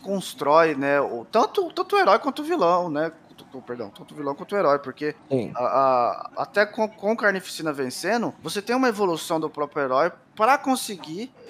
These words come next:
Speaker 1: vencer o Carnificina, sei lá, explicar o porquê que ele tem medo do, do, do simbionte vermelho, ou, ou es-, explorar a fraqueza e, e ver onde eles podem ir. Não, cara, foi, foi muito, foi muito parecido isso. O Cap-, ó, gente, a gente tem pouco tempo de tela,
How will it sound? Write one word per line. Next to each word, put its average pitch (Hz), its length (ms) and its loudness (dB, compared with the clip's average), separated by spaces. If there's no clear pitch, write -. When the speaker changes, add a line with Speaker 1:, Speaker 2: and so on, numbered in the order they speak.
Speaker 1:
vencer 165 760 -2
o 135 340 -8
Carnificina, 131 640 -6
sei 175 140 -4
lá, 139 440 4
explicar 139 400 0
o 143 60 4
porquê 135 300 -10
que 131 120 -12
ele 120 60 -10
tem 127 120 -10
medo 117 220 -6
do, 113 140 -16
do, 104 260 -14
do 113 100 -16
simbionte 113 460 -10
vermelho, 113 720 -6
ou, 123 600 -6
ou 139 160 -8
es-, - 280 -14
explorar 143 400 0
a 147 40 -2
fraqueza 143 680 -6
e, 127 200 -10
e 120 200 -14
ver 143 280 -4
onde 160 340 -2
eles 139 140 -8
podem 131 440 -4
ir. 175 200 -8
Não, - 320 -6
cara, 165 260 0
foi, - 220 -12
foi 202 160 -10
muito, 220 460 -8
foi 262 100 -4
muito 294 180 2
parecido 285 380 0
isso. 202 240 -2
O 170 40 -6
Cap-, 214 280 0
ó, 190 120 6
gente, 170 320 -4
a - 20 -12
gente 156 140 -14
tem 185 140 -10
pouco 208 300 -8
tempo 214 220 -8
de 170 100 -10
tela, 175 380 0